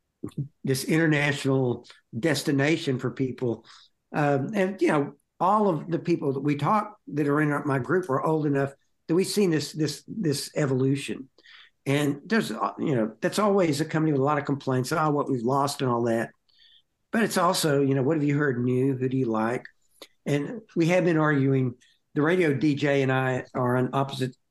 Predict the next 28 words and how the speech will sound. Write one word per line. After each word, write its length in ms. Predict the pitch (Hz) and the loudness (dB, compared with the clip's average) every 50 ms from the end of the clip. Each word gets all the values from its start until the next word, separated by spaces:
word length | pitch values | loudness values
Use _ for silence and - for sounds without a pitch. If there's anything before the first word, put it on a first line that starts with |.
| _ _ - | _ _ -10
sides 400 | - - 151 135 131 127 120 123 | -4 0 0 2 2 0 0 -2
of 100 | 127 110 | -2 0
the 140 | 110 123 120 | -2 -2 -4
coin, 560 | - - - 147 139 131 123 123 117 113 113 - - - - _ _ _ _ - | -4 -4 -2 0 0 2 2 0 -2 -2 -6 -12 -20 -20 -20 _ _ _ _ -4
uh, 220 | - 123 123 120 - | -2 0 0 0 0
about 360 | - 127 135 127 117 - - | 0 0 0 0 -2 -2 -4
Charlie 320 | - - 147 135 127 131 131 | -4 -2 0 0 0 0 -2
Crockett. 540 | - - 139 135 135 135 - - - - _ _ _ _ _ _ | -2 -2 -2 -2 -2 -2 -4 -8 -10 -10 _ _ _ _ _ _
I 60 | 123 | 0
think 160 | 139 165 - | 0 0 0
Charlie 240 | 147 - 160 147 139 | 0 0 0 0 0
Crockett's 380 | 135 - 143 156 156 147 131 - | 0 0 -2 -2 -2 -4 -8 -4
kind 180 | - 139 131 | -2 -2 0
of 80 | 120 110 | 0 -2
a 60 | 123 | -2
continuum 800 | 123 - 120 113 - - 139 139 135 135 135 131 123 120 117 - - - - - - - _ _ _ | -4 -4 -6 -4 -2 -2 0 2 2 2 2 2 0 -2 -4 -6 -12 -20 -20 -20 -20 -20 _ _ _
of 100 | - 127 | -4 -2
this 160 | 127 143 143 - | 0 0 0 0
whole, 320 | 151 139 127 127 127 131 | 0 0 0 0 -2 -2
what 220 | - 135 135 - - | -2 -2 -2 0 0
Willie 260 | 127 147 151 151 143 | 0 0 2 0 0
started 480 | 143 - - 147 135 143 139 139 123 127 | 0 -2 -2 0 0 2 0 0 0 0
in 240 | 123 117 113 110 - - - _ _ _ | -2 -2 -4 -6 -10 -16 -20 _ _ _
people 200 | - 131 135 135 | -4 -2 -2 0
like 140 | 131 123 113 | -2 -2 0
Jerry 260 | 107 135 139 135 135 | 0 0 2 2 2
Jeff 240 | 127 139 135 135 - | 2 0 -2 -2 -2
Walker, 600 | 131 127 127 131 131 - 135 135 131 120 - | 0 0 0 0 -2 -2 -2 -2 -2 -2 -6